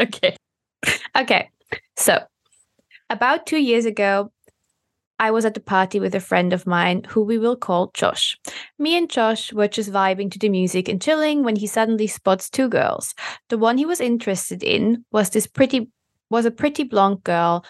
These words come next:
Speaker 2: while the other one was her heavier friend, in quotation marks. That's not to say that her friend was unattractive, just no-,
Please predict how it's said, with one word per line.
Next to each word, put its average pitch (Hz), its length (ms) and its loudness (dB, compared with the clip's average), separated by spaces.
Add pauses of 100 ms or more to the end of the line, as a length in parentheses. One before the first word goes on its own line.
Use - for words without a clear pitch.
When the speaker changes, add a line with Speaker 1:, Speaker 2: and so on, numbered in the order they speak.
(160)
Speaker 2:
while 220 160 0
the 240 120 -2
other 277 200 0
one 285 360 0 (380)
was 247 340 0
her 233 140 -2
heavier 185 480 0
friend, - 440 -2
in 196 120 2
quotation 180 480 0
marks. - 420 0 (360)
That's 262 180 -2
not 294 160 0
to 277 80 -12
say 240 220 0
that 226 140 -2
her 226 100 0
friend 208 340 0
was 202 140 -4
unattractive, - 800 -2 (160)
just - 360 4 (440)
no-, 226 320 0